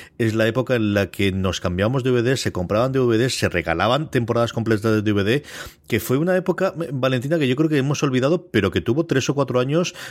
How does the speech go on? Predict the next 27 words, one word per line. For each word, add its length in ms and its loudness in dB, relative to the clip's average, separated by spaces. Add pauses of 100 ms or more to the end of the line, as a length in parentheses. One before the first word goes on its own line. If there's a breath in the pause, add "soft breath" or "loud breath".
(120)
de 180 0
una 120 2
pujanza 580 0
absoluta 420 -2
y 80 2
era 120 2
la 80 0
forma, 340 0 (300 loud breath)
bueno, 240 0
pues 240 0
pre-maratón 1120 2
de 100 2
streaming, 440 0
y 180 0
tú 120 0
lo 80 2
comentabas 320 0
bien 120 0
en 60 0
un 60 0
artículo, 480 0
existían 380 0
esos 160 -4
maratones 360 0
que 80 -2
nos 60 0
pegábamos 480 0